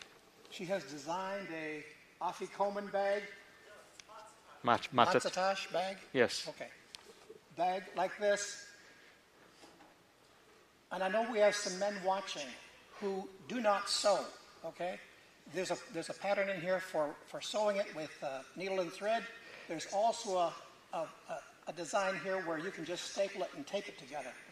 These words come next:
Speaker 1: if you make it out of paper. So we're trying to do it as economically as possible.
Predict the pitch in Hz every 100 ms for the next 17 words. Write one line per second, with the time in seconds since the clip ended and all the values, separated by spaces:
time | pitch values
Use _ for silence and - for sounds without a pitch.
0 | 175 156 160 185 175 165 151 - 170 -
1 | 107 - - - - - - 196 170 -
2 | - - - 170 202 226 226 208 190 220
3 | 226 220 208 208 196 175 - 190 180 196
4 | 180